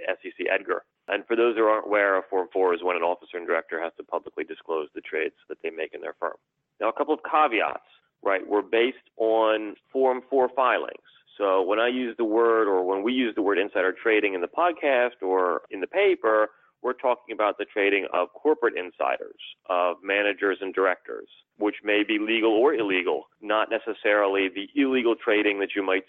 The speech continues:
see by hedge funds or on Wall Street, you know, whatnot. The other caveat is that we're using big data. So when we get into the paper and on the podcast,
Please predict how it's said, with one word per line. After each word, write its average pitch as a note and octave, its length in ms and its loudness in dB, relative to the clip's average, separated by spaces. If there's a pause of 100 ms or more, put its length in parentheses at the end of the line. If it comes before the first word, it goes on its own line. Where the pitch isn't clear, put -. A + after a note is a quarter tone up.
see F2+ 160 -4
by E2 220 -4 (120)
hedge G2 240 -2
funds E2+ 260 -4 (120)
or F2 240 0
on E2 140 -4
Wall F2 260 0
Street, F2 260 -12
you - 60 -10
know, - 100 -8
whatnot. - 400 -10 (360)
The B2 100 2
other D3+ 140 4
caveat A2 600 0 (120)
is F#2 420 2 (160)
that G2+ 160 0 (240)
we're - 140 -2
using A#2+ 420 -2
big A2+ 220 0
data. F#2 380 0 (260)
So G2+ 200 2
when G2 200 0
we G2 100 -2
get A#2 180 2
into A#2 200 -2
the G#2 100 0
paper G#2+ 560 0
and F2 140 -2
on F2 160 -2
the D#2+ 60 -4
podcast, A2 760 0